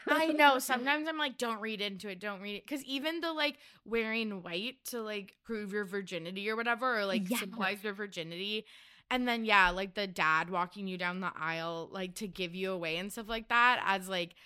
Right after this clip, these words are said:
Speaker 2: again, like, a economical, like, <laughs>
Speaker 1: I know. And it's like,
Speaker 2: benefit, like, <laughs>
Speaker 1: yeah, like, I do know that, like, sometimes, like,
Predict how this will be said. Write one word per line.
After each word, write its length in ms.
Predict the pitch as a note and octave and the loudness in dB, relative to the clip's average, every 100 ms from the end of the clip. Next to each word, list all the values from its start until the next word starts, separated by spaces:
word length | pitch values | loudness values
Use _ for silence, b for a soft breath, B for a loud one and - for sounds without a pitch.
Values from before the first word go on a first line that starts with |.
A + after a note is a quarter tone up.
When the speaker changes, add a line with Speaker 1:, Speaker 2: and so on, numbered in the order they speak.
| b b b - | b b b -6
Speaker 2:
again, 360 | G#3 G3 F#3 F3 | 0 2 2 0
like, 160 | E3+ | -2
a 240 | F#3+ F3+ D#3 _ _ _ | -2 -2 -4 _ _ _
economical, 1000 | G3 G3+ G#3 E3 F#3 G#3+ - G#3+ G#3 G#3 | -8 -4 -2 0 0 -6 -10 -10 -6 -6
like, 320 | - A3+ G#3+ - A3+ - | -4 -4 -6 -14 -18 2
<laughs> 720 | D4+ G#4+ - - - _ _ | 4 4 0 -16 -18 _ _
Speaker 1:
I 200 | D#4 D#4 | 0 2
know. 520 | E4+ E4 G4+ A#4+ - - | 2 0 -4 2 6 8
And 100 | F#4 | 8
it's 140 | F#4+ | 8
like, 120 | G#4 F4 | 6 4
Speaker 2:
benefit, 360 | A#3+ - E4 E4 | 0 0 0 2
like, 160 | E4 F4+ B B _ | -2 -2 B B _
<laughs> 400 | - _ - C#4+ | -18 _ -16 4
Speaker 1:
yeah, 460 | F#4 E4 C4+ G#3 F#4+ | 6 8 8 10 8
like, 180 | F#4 A4+ - | 6 6 8
I 100 | F4+ | 6
do 140 | E4+ | 6
know 540 | G4+ E5 C5+ A#4 A4+ - | 0 2 4 6 6 6
that, 180 | D#4 - | 4 6
like, 340 | A#3+ A#3 G#3+ - | 6 6 4 -8
sometimes, 760 | - A#3 G#3+ B3+ B3 B3 A#3+ A#3+ | 2 4 4 2 4 4 4 6
like, 320 | G3+ G3 | 4 4